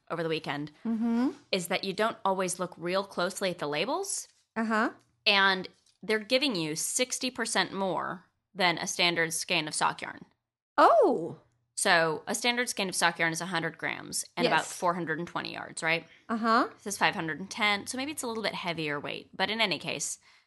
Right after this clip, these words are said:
Speaker 1: yeah. So we'll see how it washes and wears. It's a little bit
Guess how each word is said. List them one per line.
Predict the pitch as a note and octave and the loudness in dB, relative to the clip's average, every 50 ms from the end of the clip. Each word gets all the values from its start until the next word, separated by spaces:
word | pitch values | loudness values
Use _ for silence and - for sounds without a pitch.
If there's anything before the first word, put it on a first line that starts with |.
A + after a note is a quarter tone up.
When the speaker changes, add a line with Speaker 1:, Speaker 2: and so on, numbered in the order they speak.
| _ _ _ _ _ _ _ _ _ _ _ _ _ _ _ _ _ _ _ _ _ _ _ - | _ _ _ _ _ _ _ _ _ _ _ _ _ _ _ _ _ _ _ _ _ _ _ -4
Speaker 1:
yeah. | E3+ - - - - - _ _ _ _ _ _ _ _ - | -2 -2 -2 -2 -4 -16 _ _ _ _ _ _ _ _ -2
So | - C4 C4 | 2 2 2
we'll | C4 D#4 | 2 2
see | - - E4+ | -2 -2 2
how | D#4 C#4+ C4 B3+ | 4 4 4 4
it | - | 6
washes | - F#3 F#3+ - - G#3+ A3 | 6 6 6 6 2 -2 -4
and | A3 G#3 | -4 0
wears. | F3+ D#3+ D3 C#3+ C#3+ D#3 E3 - - | 2 2 2 2 0 0 -2 -2 -2
It's | G#3 G#3+ - | -2 -2 -2
a | A#3+ | -2
little | B3+ B3+ D4+ F#4+ G#4 | -2 -2 -2 -2 -2
bit | A4 G4+ - | -2 -2 -4